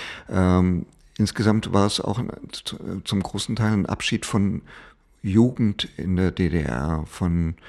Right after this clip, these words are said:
ähm, ja, sozialer Sicherheit. Das, äh, kristallisierte sich ziemlich schnell raus.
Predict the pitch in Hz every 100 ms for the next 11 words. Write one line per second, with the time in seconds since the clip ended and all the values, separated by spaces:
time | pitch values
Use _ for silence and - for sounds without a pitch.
0 | - - - - - - 92 87 82 87
1 | 85 - - _ _ - 90 87 82 -
2 | - - _ - - - - 131 - 95
3 | 87 101 92 107 147 107 87 82 - -
4 | - - - - - - 95 - - -
5 | 113 - 120 - 117 95 - - 101 101
6 | - - 101 104 - 85 78 85 76 69
7 | - -